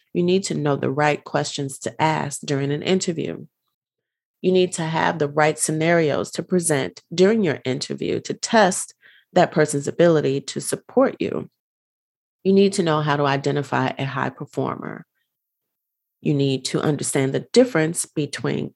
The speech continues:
confidence and cockiness. You need to be able to identify whether this person has critical thinking skills. Oh my goodness, this one is so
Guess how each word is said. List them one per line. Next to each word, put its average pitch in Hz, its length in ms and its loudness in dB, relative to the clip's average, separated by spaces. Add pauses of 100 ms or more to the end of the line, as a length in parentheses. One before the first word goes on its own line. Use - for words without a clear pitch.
confidence 151 1120 -2 (460)
and 139 160 -2
cockiness. - 880 -6 (1300)
You 208 80 8
need 220 220 6
to 220 80 0
be 190 160 4
able 165 180 2
to - 160 -4
identify 151 560 -2
whether 143 320 2
this 147 220 -2
person 139 440 -2
has 131 240 -2
critical 156 420 0
thinking - 380 -4
skills. - 580 -8 (380)
Oh 165 220 4
my 156 160 0
goodness, - 380 -2
this 151 240 0
one 139 220 0 (100)
is 135 300 0
so 160 560 2